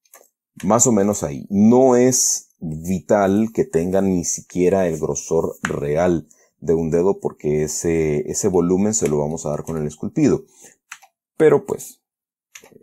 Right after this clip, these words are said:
no sé, siento yo que mientras más le facilitemos el trabajo al esculpido, pues mucho que mejor.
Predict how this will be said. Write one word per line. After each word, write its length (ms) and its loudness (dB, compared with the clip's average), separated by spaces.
no 80 -10
sé, 240 -6
siento 500 2
yo 160 2
que 100 -2
mientras 380 -4
más 420 -4
le 180 -2
facilitemos 1080 -4
el 180 -8
trabajo 580 -2
al 320 -8
esculpido, 540 -4
pues 280 -10
mucho 360 -12
que 100 -14
mejor. 420 -20